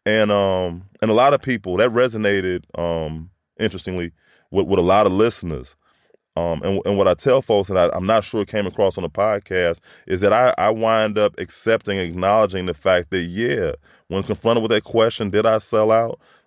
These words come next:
um, selling drugs, heroin in particular, to black folks, um,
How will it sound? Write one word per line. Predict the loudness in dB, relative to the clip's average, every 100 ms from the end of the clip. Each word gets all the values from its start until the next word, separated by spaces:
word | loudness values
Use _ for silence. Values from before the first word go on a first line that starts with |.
| -4
um, | 0 0
selling | -2 0 2 2 -2
drugs, | 2 4 4 2 -2 -8 -20 _ _
heroin | -2 2 4 2 -2 -8 -14 _
in | -12
particular, | -10 -4 -4 -4 -6 -8 -10 -14 _ _ -6
to | 0 2
black | 2 2 0
folks, | -2 -2 -2 -12 -20 _ _ -4
um, | 0 2 0 -2 -8 -12